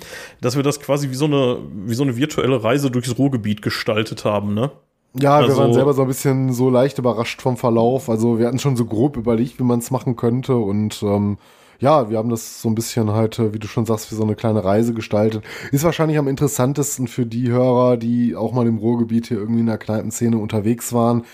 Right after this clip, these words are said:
Speaker 2: Wir haben natur-, naturbedingt, <laughs> äh, dann natürlich dann nicht über, groß über andere Kneipenszenen erzählt oder erzählen können, weil uns die nicht so nahe sind, sag ich mal, wie die eigene Kultur hier. Und,
Speaker 1: Ja.
Speaker 2: ähm,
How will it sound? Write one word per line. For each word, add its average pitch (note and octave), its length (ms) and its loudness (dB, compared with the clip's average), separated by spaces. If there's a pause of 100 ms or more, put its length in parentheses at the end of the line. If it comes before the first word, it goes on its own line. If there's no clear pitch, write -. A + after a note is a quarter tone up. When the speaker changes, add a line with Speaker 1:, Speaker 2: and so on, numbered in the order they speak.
(240)
Speaker 2:
Wir G#2+ 140 2
haben A2 120 2
natur-, A#2 460 2
naturbedingt, C3 840 0
<laughs> C3 40 -4
äh, A#2+ 320 4
dann A2+ 160 0
natürlich A2+ 400 -2
dann A2+ 140 0
nicht A#2 220 -2
über, A2 280 2 (300)
groß C3 400 2
über A2+ 180 0
andere A2+ 280 0
Kneipenszenen A2 680 0
erzählt A2 580 -2
oder G#2 180 -4
erzählen A2 420 -2
können, C#3 440 0 (340)
weil G2+ 180 -6
uns G#2+ 300 -6
die G#2 120 -4
nicht A2+ 300 -6
so G#2 140 -4
nahe A2+ 300 2
sind, A2+ 260 -2
sag G#2 240 -10
ich G2+ 80 -10
mal, G#2+ 120 -4
wie G#2+ 100 -6
die G2+ 80 -4
eigene G#2+ 360 -2
Kultur A#2 400 -4
hier. A2+ 260 0 (760)
Und, G2+ 280 -2
Speaker 1:
Ja. G#2 220 2
Speaker 2:
ähm, F#2+ 200 -4